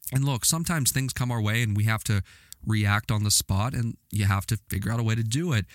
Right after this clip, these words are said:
But if you can be prepared for something, especially, like,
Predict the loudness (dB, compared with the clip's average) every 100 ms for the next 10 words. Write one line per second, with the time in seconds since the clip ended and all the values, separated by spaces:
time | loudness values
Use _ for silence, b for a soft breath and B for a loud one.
0 | B B B -4 -2 -2 0 -2 -2 -2
1 | 0 0 -2 -4 -2 0 0 0 -2 -2
2 | -4 b b b b -4 -2 0 -2 2
3 | 0 0 -8 -14 -8 -8